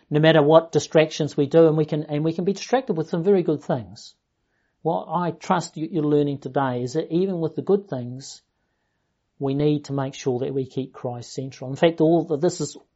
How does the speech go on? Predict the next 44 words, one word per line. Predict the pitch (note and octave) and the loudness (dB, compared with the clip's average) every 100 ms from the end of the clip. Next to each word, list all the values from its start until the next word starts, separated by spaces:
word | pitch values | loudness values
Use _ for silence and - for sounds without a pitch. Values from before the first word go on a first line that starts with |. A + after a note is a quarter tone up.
| _ _ _ | _ _ _
the | - | -2
book | B2+ E3+ | 0 2
of | - | 2
Hebrews | F3 C#3+ C3+ D#3+ | 2 2 2 2
all | F3 | 4
the | |
way | E3+ D#3+ | 4 4
through | D#3 D#3 C3 | 4 4 4
until | C3 D3 | 2 0
towards | C#3 E3 E3+ E3 | 0 2 2 2
the | D3+ D#3 | 0 2
end | D3+ | 2
in | C3+ | -2
chapter | C3 E3 E3 | -2 -2 -2
twelve, | - D3 B2+ | 0 2 4
and | B2+ | 2
I | |
want | B2+ D#3 | 0 -2
to | D#3 | 0
finish | E3 D3 - | -2 -2 -4
with | B2+ | -2
this. | C#3 B2+ - _ _ _ - - | -2 -4 -12 _ _ _ -20 2
And | D3+ D#3 D3+ | 4 4 2
this | F#3+ F3 | 2 4
will | |
be | F3+ F#3+ | 6 8
not | F#3+ - | 8 6
<laughs> | |
the | - | -2
first | D#3 E3+ E3+ | 4 4 4
time | - E3 | 4 4
you've | D#3 D3 | 4 2
heard | E3 D#3 | 2 2
me | C#3+ C#3 C#3 - _ | 2 -2 -4 -14 _
share | - D#3+ D3+ C3 - - | 0 6 6 6 -2 0
Hebrews | E3 D3+ C#3+ C3 | 4 8 6 6
twelve | - C#3 B2+ | 6 6 6
two. | - C#3+ | 6 6
It's | C3+ | 6
such | - G#3 E3+ | 2 4 4
a | C#3+ | 2
go-to | D#3 C#3 - C3+ | 6 4 4 0
verse | B2+ B2+ B2+ | 2 0 0
for, | - C3 | -4 -10